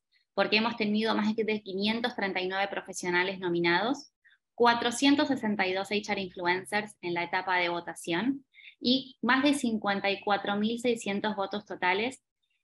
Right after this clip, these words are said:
Y más allá de eso también, para mí, lo más hermoso para estar de, del otro lado, yo no estoy en el ranking, sino que estoy en la organización y coordinación junto a todo el equipo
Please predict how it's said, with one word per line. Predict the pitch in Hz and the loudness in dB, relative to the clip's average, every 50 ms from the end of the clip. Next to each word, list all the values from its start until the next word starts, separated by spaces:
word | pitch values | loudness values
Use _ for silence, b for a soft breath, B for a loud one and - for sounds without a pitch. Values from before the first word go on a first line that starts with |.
| _ _ - | _ _ 2
Y | 220 247 | 6 6
más | 269 294 285 | 6 6 6
allá | 302 302 277 294 285 | 4 2 4 4 4
de | 277 262 | 6 4
eso | 269 269 285 277 | 4 4 0 0
también, | 277 240 220 214 214 214 220 226 247 277 277 269 - _ | 0 0 0 2 2 4 4 4 4 4 2 0 -4 _
para | _ 202 196 190 196 | _ 2 2 4 4
mí, | 208 214 226 240 262 - - - | 2 2 0 0 -2 -2 -4 -4
lo | 190 190 190 | -4 -2 0
más | 196 196 208 233 240 - - _ _ _ | 2 2 0 0 -2 -8 -14 _ _ _
hermoso | - 190 185 185 196 208 226 269 285 277 - 311 320 311 | -4 -2 -2 0 2 4 4 4 4 4 2 0 2 2
para | 262 196 185 | 2 0 0
estar | - - 208 202 202 | 0 0 0 2 2
de, | 208 202 196 - | 2 0 0 0
del | 185 180 190 | 0 2 2
otro | 202 196 - 196 | 0 2 2 2
lado, | 185 185 202 220 233 - | 4 4 4 2 2 0
yo | 220 | -2
no | 202 208 | -4 -4
estoy | 208 - - 240 | -4 -2 -2 0
en | 233 220 | 0 2
el | 196 190 | 0 0
ranking, | 190 185 196 214 226 - 277 302 320 - | 0 0 0 -2 0 6 6 6 6 6
sino | 208 190 208 214 | 2 2 2 2
que | 214 214 | 0 -2
estoy | - - 208 208 208 202 | -2 2 2 4 4 2
en | - 196 190 185 | 0 -4 -2 0
la | 180 | 0
organización | 180 185 175 170 170 170 170 - 175 165 - - 196 202 214 226 | 0 2 0 0 0 -2 -4 -6 -12 -16 -6 -2 0 0 2 0
y | 220 - | -2 -4
coordinación | - 185 175 175 175 170 170 165 - - 202 196 208 220 247 - b b b b b b _ | -4 -6 -4 -2 -2 -2 -2 -4 -4 -2 0 2 2 2 0 -2 b b b b b b _
junto | - 208 202 202 202 | -4 -4 0 0 0
a | 196 | 0
todo | 196 202 202 202 | 2 2 2 2
el | 196 190 | 2 0
equipo | 180 185 190 190 190 - 202 185 175 175 170 165 147 135 - | 0 -2 -6 -8 -4 -2 0 0 0 0 -2 -4 -6 -8 -12